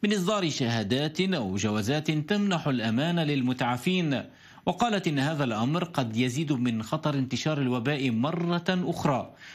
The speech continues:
وكان مدير منظمة الصحة العالمية تيدروس جيبريسيوس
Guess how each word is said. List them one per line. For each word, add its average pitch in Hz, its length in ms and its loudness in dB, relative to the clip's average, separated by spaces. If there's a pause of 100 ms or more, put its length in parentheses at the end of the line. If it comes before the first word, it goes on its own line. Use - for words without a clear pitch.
(180)
وكان 113 480 0
مدير 135 240 2
منظمة 127 600 0
الصحة - 520 -4
العالمية 117 580 0
تيدروس 156 540 -2
جيبريسيوس 139 920 0